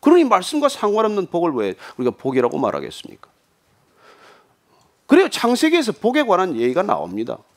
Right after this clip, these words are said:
앞에 복 얘기가 많아요. "번성하라, 땅에 충만하라, 내가 내게 복을 줄 것이니." 그렇게 구원의 복을 말씀하세요. 노아를 구원하시고 다시 말씀하십니다. "너는 땅에 충만하라, 번성하라." 숫자가 늘어나는 것 복이에요. 분명합니다.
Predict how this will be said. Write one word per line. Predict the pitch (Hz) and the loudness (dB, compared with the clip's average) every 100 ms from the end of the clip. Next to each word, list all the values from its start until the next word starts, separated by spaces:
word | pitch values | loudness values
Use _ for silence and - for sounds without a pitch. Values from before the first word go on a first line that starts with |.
| - | 0
앞에 | 214 247 | 0 0
복 | 202 240 254 | -2 0 2
얘기가 | 180 240 | 0 -2
많아요. | 220 104 85 - - | -2 -4 -4 -10 -8
"번성하라, | - 143 147 170 156 147 180 120 - - | -2 2 2 0 0 2 0 -2 -6 0
땅에 | - 233 226 | 2 2 -4
충만하라, | - 277 269 233 240 214 107 - _ _ _ _ _ _ | -4 -2 0 2 2 2 -2 -12 _ _ _ _ _ _
내가 | 208 247 | 4 4
내게 | 254 269 254 - - | 2 2 0 0 -6
복을 | - 285 311 | 0 4 4
줄 | 277 208 | 2 -2
것이니." | 233 - 247 254 117 69 _ _ _ _ _ _ _ | -4 -2 -2 0 0 -4 _ _ _ _ _ _ _
그렇게 | - 294 311 254 - - | 0 4 4 0 -10 -6
구원의 | - 311 330 | 2 6 6
복을 | 262 269 | 4 0
말씀하세요. | 262 139 117 175 110 - 107 | 2 0 -2 -6 -6 -6 2
노아를 | 180 240 254 233 | 4 6 4 0
구원하시고 | - 226 226 226 220 | 0 2 2 0 0
다시 | 214 214 | 0 0
말씀하십니다. | 202 170 - 160 139 135 131 127 | 0 0 -2 -6 -6 -6 -2 2
"너는 | 208 - | 2 2
땅에 | 240 254 | 2 2
충만하라, | 254 - 285 269 240 262 214 - _ | -2 -4 0 2 4 2 0 -6 _
번성하라." | 175 208 240 220 240 190 - - | 0 2 2 2 2 0 -4 -18
숫자가 | - - 202 277 277 | -8 -6 2 2 2
늘어나는 | 254 277 262 254 254 | -2 0 0 0 0
것 | 240 - | 0 -2
복이에요. | - 233 240 254 127 | -4 -4 0 0 0
분명합니다. | - 156 170 160 156 123 | -2 -2 0 0 -4 -4